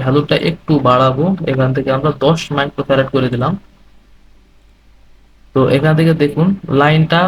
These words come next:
almost ডিসিতে কিন্তু কনভার্ট হয়ে গেছে, প্রায় চলে আসছে, একটুখানি ফ্লাকচুয়েশন কিন্তু এখানে আছে। তো এই ফ্লাকচুয়েশনটা এড়ানোর জন্য আমরা ক্যাপাসিটরের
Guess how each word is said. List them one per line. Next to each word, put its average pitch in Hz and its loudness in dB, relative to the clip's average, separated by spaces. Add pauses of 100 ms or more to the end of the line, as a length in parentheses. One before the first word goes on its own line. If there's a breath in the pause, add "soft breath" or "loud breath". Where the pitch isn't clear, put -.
(240)
almost 165 2 (720)
ডিসিতে 151 2
কিন্তু 156 2 (120)
কনভার্ট 143 0
হয়ে 139 4
গেছে, 135 0 (320)
প্রায় 147 2 (120)
চলে 135 2
আসছে, - -2 (680)
একটুখানি 170 2 (100)
ফ্লাকচুয়েশন 147 0 (100)
কিন্তু 139 -4
এখানে 143 0 (180)
আছে। 127 -4 (840)
তো - -12
এই 143 4
ফ্লাকচুয়েশনটা 160 -2
এড়ানোর 147 0
জন্য 147 0 (120)
আমরা 131 2 (640)
ক্যাপাসিটরের 147 0